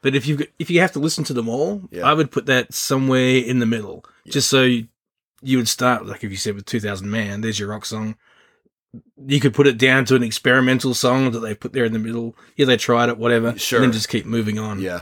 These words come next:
Speaker 2: yeah, I
Speaker 1: That's what I,
Speaker 2: gotcha.
Speaker 1: that's what I would kinda do.
Speaker 2: Yeah, or maybe end the album with it. I mean, not the album, but end side one or something with it. 'Cause back then, ending a side, ending a side of an album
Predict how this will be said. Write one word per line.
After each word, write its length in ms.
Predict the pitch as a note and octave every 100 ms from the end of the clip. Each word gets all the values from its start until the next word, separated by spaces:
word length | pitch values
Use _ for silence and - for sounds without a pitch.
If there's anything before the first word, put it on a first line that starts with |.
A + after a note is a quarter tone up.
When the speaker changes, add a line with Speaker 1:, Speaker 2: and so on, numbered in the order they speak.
| -
Speaker 2:
yeah, 140 | F#2 F2
I 40 |
Speaker 1:
That's 140 | A#2
what 40 | A2
I, 20 |
Speaker 2:
gotcha. 160 | G2+ F#2
Speaker 1:
that's 180 | B2+ -
what 80 | G2+
I 80 | G2+
would 140 | G#2
kinda 280 | G#2+ G#2 G#2
do. 180 | A2 A2+
Speaker 2:
Yeah, 140 | D3 E3
or 60 |
maybe 360 | D#3 D#3+ D3 G#2+
end 120 | B2+
the 120 | G#2+
album 320 | F#2+ A#2+ A2 F2+
with 180 | E2+ F#2+
it. 180 | G2 -
I 60 |
mean, 140 | A#2 C#3
not 140 | C#3+
the 100 | A#2
album, 260 | A#2 A#2+ G#2+
but 100 | -
end 220 | A2+ A2
side 220 | A#2 G2+
one 260 | F#2+ F#2+ F#2
or 80 | F2
something 340 | F2 D#2 E2
with 160 | D#2+ E2
it. 160 | -
'Cause 140 | - G2
back 260 | B2 B2
then, 180 | B2 A#2
ending 340 | A#2 B2+ C3 B2
a 60 |
side, 400 | - B2+ A#2 G#2+ - - - - _ _ C#3+
ending 340 | F3 F#3 F3+
a 60 | C#3
side 360 | - C#3 D3+
of 100 | B2+
an 100 | G#2+
album 560 | G2 G2 F2+ F2+ A2